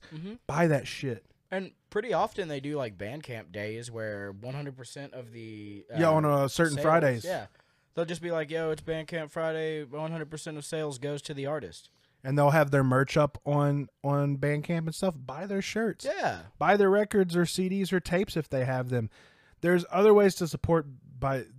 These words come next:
Speaker 2: not just by going to shows, but you can, you can just support bands in other ways. Shit, if you have friends that are on tour, but you can't make it to one of the shows, you know what you can do?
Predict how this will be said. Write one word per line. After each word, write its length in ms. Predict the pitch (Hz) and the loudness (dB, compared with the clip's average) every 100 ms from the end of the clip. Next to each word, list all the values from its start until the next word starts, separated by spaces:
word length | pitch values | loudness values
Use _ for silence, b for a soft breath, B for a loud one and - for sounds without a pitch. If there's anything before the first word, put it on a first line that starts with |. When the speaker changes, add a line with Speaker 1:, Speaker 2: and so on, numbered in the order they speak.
| 131 143 143 151 156 147 156 | -20 -20 -20 -20 -20 -20 -10
Speaker 2:
not 320 | 160 165 151 | -6 -4 -2
just 260 | 156 160 | 0 2
by 180 | 135 139 | 2 2
going 320 | 131 135 135 120 | 2 2 2 -2
to 60 | |
shows, 360 | 107 147 131 117 | 0 2 4 2
but 160 | 113 117 | -4 -4
you 140 | 123 | -6
can, 220 | - 107 - | -6 -12 -8
you 140 | 139 | -8
can 180 | - 139 | -4 -2
just 180 | 131 - | -2 -2
support 340 | 120 - 156 | -2 0 -2
bands 220 | 147 135 | 0 -2
in 80 | 123 | -2
other 160 | 135 156 | -2 -2
ways. 180 | 127 - B B B | -2 -6 B B B
Shit, 280 | - 233 - | 0 2 2
if 140 | 151 | -2
you 100 | 185 | 2
have 180 | 202 175 | 6 4
friends 300 | - 156 165 | 4 2 4
that 140 | 165 156 | 4 4
are 120 | 151 | 4
on 140 | 139 | 2
tour, 420 | 127 131 139 160 - b b b | 0 -2 0 0 -2 b b b
but 160 | 127 | -8
you 80 | 147 | -6
can't 260 | 147 165 139 | -2 -2 0
make 180 | 143 | -2
it 80 | 147 | -2
to 80 | 147 | -2
one 120 | 143 | -2
of 80 | 143 | -2
the 80 | 139 | -2
shows, 380 | - 151 165 - | -2 -2 -2 -6
you 100 | 220 | -2
know 80 | 226 | 0
what 160 | 220 | 0
you 40 | 220 | -4
can 80 | 208 | -6
do? 160 | 233 | -6